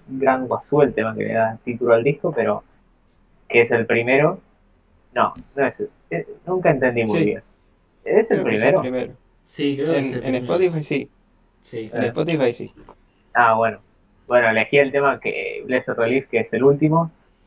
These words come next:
Speaker 1: porque, bueno, es, para mí es de las mejores composiciones de Zappa por, porque no, no es una canción donde él,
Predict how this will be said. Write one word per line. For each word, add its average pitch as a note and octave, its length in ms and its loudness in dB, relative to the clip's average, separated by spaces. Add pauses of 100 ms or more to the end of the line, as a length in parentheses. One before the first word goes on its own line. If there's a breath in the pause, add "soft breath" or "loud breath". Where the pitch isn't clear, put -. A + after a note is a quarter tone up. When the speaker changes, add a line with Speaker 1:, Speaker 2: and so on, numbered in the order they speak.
(120)
Speaker 1:
porque, G#2+ 1120 4 (120)
bueno, B2 260 6
es, - 340 -8 (140)
para A#2+ 240 4
mí E3 140 0
es D#3+ 200 0 (100)
de A#2 120 -2
las A2+ 100 -2
mejores C3+ 320 2
composiciones A2+ 540 -6
de G#2 120 -4
Zappa C#3+ 260 4
por, - 260 -4 (880)
porque C3 320 2
no, D3 240 2
no C#3+ 500 0
es E3+ 160 -2
una E3 160 4
canción D3 420 2
donde B2+ 400 8
él, C#3 240 2